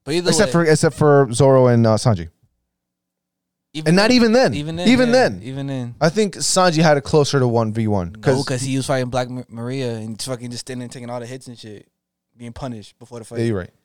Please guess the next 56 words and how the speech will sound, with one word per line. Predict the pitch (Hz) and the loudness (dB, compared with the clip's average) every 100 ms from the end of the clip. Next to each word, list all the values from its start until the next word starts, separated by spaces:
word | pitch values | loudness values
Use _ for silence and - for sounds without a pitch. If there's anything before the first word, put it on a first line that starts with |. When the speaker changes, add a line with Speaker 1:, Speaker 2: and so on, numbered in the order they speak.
| _ 131 | _ 0
Speaker 2:
I | |
was | 156 | 2
gonna | 156 | 2
say | 160 | 0
'cause | 143 | -2
Zoro | 113 139 139 | 2 2 4
fucked | 151 107 | 0 0
Kaido, | 135 131 143 | 0 2 2
but | 131 | 2
then | 113 85 | -2 -2
you're | 98 | -4
right. | 82 - _ | -4 -8 _
Speaker 1:
Yeah. | 117 120 120 110 | -8 -6 -6 -8
Speaker 2:
Yeah, | |
you | 95 95 | -8 -8
got | - | -10
a | |
point. | - - _ _ | -14 -16 _ _
Speaker 1:
So | 110 107 107 147 | -16 -14 -6 2
Speaker 2:
Yeah, | 156 | 2
so | 151 | 4
there's | 160 175 | 2 4
no | |
real | 180 165 | 4 4
one, | 156 151 | 4 2
one | 127 143 135 | 0 0 2
v | 127 | 0
ones | 123 110 | 0 -2
anymore. | 98 90 104 | -6 -8 -10
Speaker 1:
Yeah. | 135 147 143 117 117 127 _ _ _ _ _ _ _ _ _ _ _ _ | -6 -4 -4 -6 -8 -14 _ _ _ _ _ _ _ _ _ _ _ _
Speaker 2:
So | - | -2
having | 120 170 143 | 2 2 2
said | 143 190 151 | 2 2 4
that, | 127 | 4
this | 127 139 | 2 2
is, | 151 123 | 0 2
like, | 127 123 - | 2 2 2
as | 151 156 | 2 2
Speaker 1:
<laughs> | 131 - | 0 0
Speaker 2:
big | 156 160 | 2 2
of | 143 131 | 2 0
a | |
deal | 127 127 147 135 | 0 4 4 4
as | 110 | 0
it | 104 | -4
gets. | 113 139 - | 0 0 0
Speaker 1:
It's | - | -2
still | 220 | -2
a | 196 | -2
big | 170 151 | -4 -4
deal | 139 110 110 | -6 -6 -10
'cause | - 131 | -10 -10
he | 135 | -8
fucking | 147 139 | -8 -8
defeated | 123 131 | -8 -6
the | 123 | -4